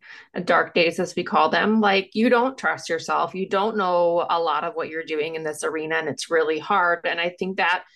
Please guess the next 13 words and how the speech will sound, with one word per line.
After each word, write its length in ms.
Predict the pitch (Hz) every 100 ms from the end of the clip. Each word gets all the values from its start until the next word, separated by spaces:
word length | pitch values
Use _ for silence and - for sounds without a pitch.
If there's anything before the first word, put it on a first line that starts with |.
| _ - _ -
isn't 320 | 320 320 277
always 400 | - 285 294 220
the 100 | 202
best 380 | 202 170 - -
time 420 | - 190 165 170
to 140 | 175 190
do 120 | 180
the 80 | 170
one 220 | 165 160
man 240 | 160 208
plan 400 | - 175 - 185 208
<laughs> 60 | 226
because 880 | - - 269 269 262 254 226 226